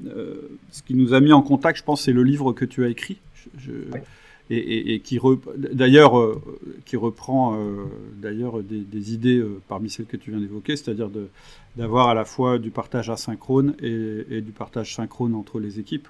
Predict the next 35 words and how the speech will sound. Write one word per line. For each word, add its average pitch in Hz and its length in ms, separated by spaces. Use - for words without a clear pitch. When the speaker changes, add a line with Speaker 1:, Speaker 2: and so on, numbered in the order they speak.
Speaker 1:
au 120 120
niveau 107 240
information, 104 580
et 107 140
puis, 127 300
euh, 107 160
la, 104 220
la, 104 200
la 101 140
possibilité - 460
de, 104 360
de 107 60
travailler 113 340
à 131 80
distance. - 760
Donc, 113 200
est-ce - 300
que 160 60
tu - 120
peux 143 100
nous 139 80
Speaker 2:
Ouais. 123 60
Speaker 1:
parler 135 180
de 135 60
ton 139 140
livre 135 220
rapidement, 131 380
parce 147 160
que 131 80
je - 80
pense 147 240
que 143 80
c'est 135 140
vraiment, 127 440
euh, 107 40